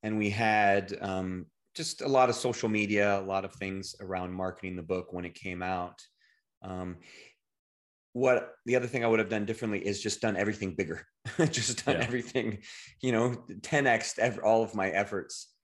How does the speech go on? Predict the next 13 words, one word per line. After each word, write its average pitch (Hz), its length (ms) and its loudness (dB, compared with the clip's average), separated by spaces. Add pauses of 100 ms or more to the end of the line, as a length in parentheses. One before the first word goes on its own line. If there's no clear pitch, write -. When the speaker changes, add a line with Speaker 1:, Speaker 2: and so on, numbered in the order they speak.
(320)
Speaker 2:
Mm-hmm. 92 140 -2
Speaker 1:
um, 90 160 -6
for 90 540 -2
launching 87 340 -6
the 85 60 -8
book 85 300 -6
and, 80 180 -10
and 87 120 -14
marketing 85 440 -10
the 82 60 -12
book. 85 300 -8 (540)
Speaker 2:
Yeah. 85 220 -2
Speaker 1:
Um, 82 240 -14